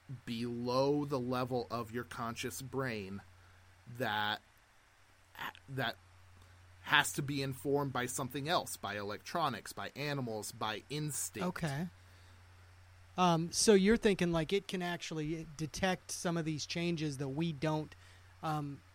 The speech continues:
Speaker 2: actually perceive with our conscious brain anymore. Uh, I can see that. I can really see that. I mean, on my side, um,
Speaker 1: Yeah.
Speaker 2: I've got a theory as well, uh, and I like your theory. It actually really,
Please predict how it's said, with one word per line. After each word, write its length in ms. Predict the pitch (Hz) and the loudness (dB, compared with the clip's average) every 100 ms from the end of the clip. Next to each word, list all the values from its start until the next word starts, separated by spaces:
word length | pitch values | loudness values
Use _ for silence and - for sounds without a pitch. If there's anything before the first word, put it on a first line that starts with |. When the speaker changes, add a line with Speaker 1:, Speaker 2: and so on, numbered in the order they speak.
| - - - | -20 -20 0
Speaker 2:
actually 540 | 170 175 - 180 156 | 2 2 0 0 0
perceive 800 | 143 - - - 175 165 156 131 - - | -2 -6 -6 -2 0 2 0 -2 -8 -4
with 180 | 165 | -2
our 80 | 143 | -2
conscious 460 | 131 165 160 - 127 | -4 -2 -2 -2 -4
brain 340 | - 160 165 | 2 4 4
anymore. 540 | 143 127 127 123 117 143 - - - - - | 2 0 -4 -6 -10 -14 -18 -20 -20 -20 -2
Uh, 100 | 165 - | 0 2
I 120 | 208 | 2
can 160 | 262 311 | 0 -2
see 240 | - 156 | -2 -2
that. 280 | 139 135 170 - | -2 -4 -6 -4
I 100 | 233 | -2
can 140 | 285 | 0
really 220 | 233 165 | 0 0
see 200 | 135 147 | -2 -4
that. 240 | 127 127 160 - - - - - - _ - | -4 -4 -6 -12 -20 -20 -20 -20 -20 _ -6
I 100 | - | 2
mean, 200 | 202 214 | 6 6
on 200 | 208 202 | 4 2
my 260 | 196 233 311 | 6 4 4
side, 380 | - 190 160 165 | 2 2 2 2
um, 260 | 175 165 160 | 0 0 0
Speaker 1:
Yeah. 160 | 151 196 | 6 8
Speaker 2:
I've 140 | 262 | 8
got 160 | 226 196 | 6 4
a 60 | |
theory 360 | 165 196 175 165 | 4 0 2 2
as 140 | 147 | -2
well, 380 | 139 185 165 156 | 0 2 4 2
uh, 220 | 180 170 165 | 0 0 0
and 160 | 175 | 0
I 120 | 175 185 | 2 2
like 440 | 185 175 220 - | 4 4 4 0
your 160 | 170 170 | 0 0
theory. 440 | - 180 190 147 | 2 2 4 2
It 60 | 151 | 2
actually 440 | 165 - 175 151 | 0 -2 -2 -2
really, 520 | 143 160 160 156 147 | 2 2 4 2 -2